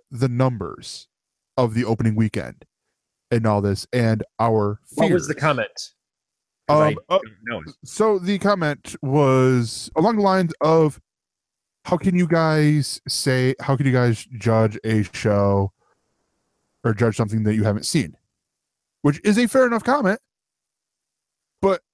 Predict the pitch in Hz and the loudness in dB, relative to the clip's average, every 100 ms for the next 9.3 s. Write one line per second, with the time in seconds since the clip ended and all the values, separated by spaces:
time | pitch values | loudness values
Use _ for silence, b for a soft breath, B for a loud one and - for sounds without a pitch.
0 | _ 170 180 175 131 165 147 107 101 151 | _ -2 0 0 0 0 0 -4 0 0
1 | 135 - 139 143 117 104 - - _ _ | 0 -2 0 2 2 -2 -8 -18 _ _
2 | _ _ 117 123 - 139 - 113 - 143 | _ _ -4 -2 0 -2 0 -4 0 0
3 | 147 110 117 - 113 139 117 82 - _ | 0 0 -4 -2 0 2 2 -2 -14 _
4 | _ _ _ _ _ _ - 175 135 - | _ _ _ _ _ _ -2 0 0 0
5 | 143 127 113 135 123 117 107 127 107 95 | 0 0 0 0 2 0 -2 -2 -2 -4
6 | 101 80 - 196 165 92 - _ - 113 | -6 -4 -2 0 0 -4 -14 _ -4 -2
7 | 113 104 92 - - _ _ _ _ _ | -4 -8 -10 -14 -20 _ _ _ _ _
8 | _ _ _ _ _ _ _ 139 131 156 | _ _ _ _ _ _ _ 2 2 2
9 | 151 170 139 | 0 2 2